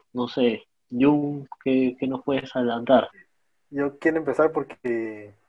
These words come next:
Speaker 2: algo que les recomiendo que no hagan, que hagan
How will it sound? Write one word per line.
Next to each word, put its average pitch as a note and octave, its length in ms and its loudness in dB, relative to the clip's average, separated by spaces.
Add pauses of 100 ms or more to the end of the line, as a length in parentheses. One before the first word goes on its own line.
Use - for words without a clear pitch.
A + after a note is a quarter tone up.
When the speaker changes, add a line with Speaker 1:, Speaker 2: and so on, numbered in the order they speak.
(400)
Speaker 2:
algo D3 260 4
que B2 460 -2
les C3 180 -4
recomiendo C3+ 380 -2
que C#3 80 -4
no C3+ 140 4
hagan, D3 360 6 (960)
que C3 80 -2
hagan C3 460 2